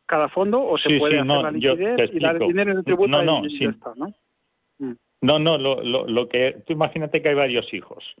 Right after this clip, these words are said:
Speaker 2: por lo que a cada hijo le corresponda del fondo de inversión, lo que le corresponde son participaciones. Imagínate
Speaker 1: Sí.
Speaker 2: que hay dos hijos y hay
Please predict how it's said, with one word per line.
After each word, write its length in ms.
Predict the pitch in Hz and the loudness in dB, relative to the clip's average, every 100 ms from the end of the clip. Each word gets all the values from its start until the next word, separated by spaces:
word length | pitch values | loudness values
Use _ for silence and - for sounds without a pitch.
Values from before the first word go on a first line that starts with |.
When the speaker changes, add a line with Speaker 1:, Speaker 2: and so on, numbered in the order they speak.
| _ _ _ _ _ | _ _ _ _ _
Speaker 2:
por 160 | - 110 | 0 2
lo 180 | 107 104 | 2 2
que 140 | 104 | 2
a 140 | 101 101 | 0 0
cada 280 | 101 98 | -2 0
hijo 280 | 131 139 147 | -2 -2 0
le 160 | 135 123 | 0 0
corresponda 880 | 131 127 - - 143 127 95 85 _ | -2 -2 -4 -2 -2 0 -2 -2 _
del 240 | 104 104 92 | -4 -2 0
fondo 320 | 127 131 135 | -2 0 0
de 80 | 127 | 0
inversión, 560 | 123 123 - 135 165 - | -2 -4 0 -2 -2 -4
lo 220 | 110 107 | 0 0
que 120 | - 101 | 0 0
le 140 | 98 | 0
corresponde 560 | 104 104 95 143 143 135 | 0 -2 -2 -2 0 0
son 260 | 147 160 | 0 -2
participaciones. 960 | - 117 - 110 107 - 95 113 98 82 - _ _ _ _ _ _ _ - | -2 -2 -2 -4 -4 -2 0 0 0 -4 -20 _ _ _ _ _ _ _ -2
Imagínate 520 | 104 - 139 156 143 | -2 0 0 2 2
Speaker 1:
Sí. 40 | |
Speaker 2:
que 80 | 123 | 0
hay 60 | 117 | 0
dos 200 | 123 156 | 0 -2
hijos 340 | 151 170 180 - _ _ _ - | 0 0 -2 -4 _ _ _ -2
y 80 | |
hay 180 | 123 113 | -2 -2